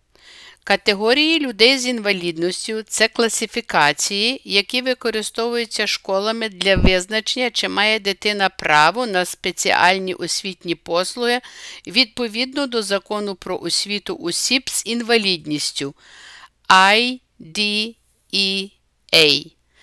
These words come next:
Ці категорії допомагають школам зрозуміти унікальні потреби дитини та розробити індивідуалізовану освітню програму,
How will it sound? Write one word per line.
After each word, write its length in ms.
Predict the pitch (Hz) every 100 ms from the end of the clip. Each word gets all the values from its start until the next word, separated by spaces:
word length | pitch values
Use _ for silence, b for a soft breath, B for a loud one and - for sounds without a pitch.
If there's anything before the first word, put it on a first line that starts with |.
| b b b b b _ _ - _
Ці 260 | - 240 294
категорії 840 | - 349 339 226 214 202 202 214
допомагають 840 | 196 202 - 202 196 190 214 302 302
школам 600 | - - 226 233 247 233
зрозуміти 800 | 220 220 185 190 180 202 - -
унікальні 720 | 214 196 185 - 185 226 262
потреби 600 | - 233 196 196 202 214
дитини 720 | 190 180 - 156 160 202 254 _ -
та 180 | 208
розробити 720 | 208 202 190 190 165 208 - 262
індивідуалізовану 1400 | - 214 196 190 180 170 170 170 160 185 226 269 247 -
освітню 640 | - - 190 214 - 202
програму, 920 | - 185 165 156 143 147 165 220 294